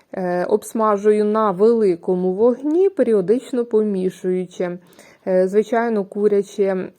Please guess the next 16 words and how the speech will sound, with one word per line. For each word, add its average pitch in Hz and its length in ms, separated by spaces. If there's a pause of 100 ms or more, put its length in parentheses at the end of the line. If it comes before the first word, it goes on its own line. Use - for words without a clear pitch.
(160)
стегно 214 360
можна 190 400
замінити 185 560
на 185 360
куряче 185 520
філе, 262 500
чи 254 140
то 220 440
взагалі 196 480
свиняче 277 560
якесь 247 400
м'ясо, 226 540 (440)
е, 196 380
або 196 480 (140)
<laughs> - 160
інше, 214 680